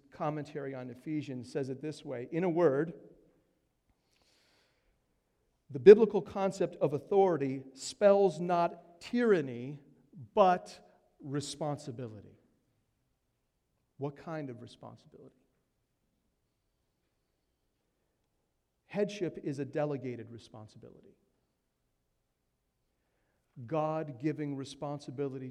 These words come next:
to a husband. And so when we see that word headship, what we need to realize is behind that giving of responsibility is God himself. That is a responsibility entrusted to a husband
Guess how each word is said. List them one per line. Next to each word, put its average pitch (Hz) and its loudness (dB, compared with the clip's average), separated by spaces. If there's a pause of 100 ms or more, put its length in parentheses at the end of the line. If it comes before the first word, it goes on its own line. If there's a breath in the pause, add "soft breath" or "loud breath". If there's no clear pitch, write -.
(100)
to 135 -10
a 120 -12
husband. 107 -20 (1500)
And 131 -14
so 151 -10
when 143 -8
we 175 -4
see 180 -10
that 160 -4
word 147 -6
headship, - -12 (440 soft breath)
what 147 -8
we 147 -6
need 160 -6
to 165 -4
realize 143 -2
is 127 -10
behind 180 -10 (140)
that 147 -10
giving 165 0
of 156 -10
responsibility 147 -10
is 131 -14
God 143 -14
himself. 123 -20 (1800)
That 147 -6
is 156 -4
a 160 -10
responsibility 156 -10
entrusted 160 -10
to 170 -6
a 156 -10
husband 131 -14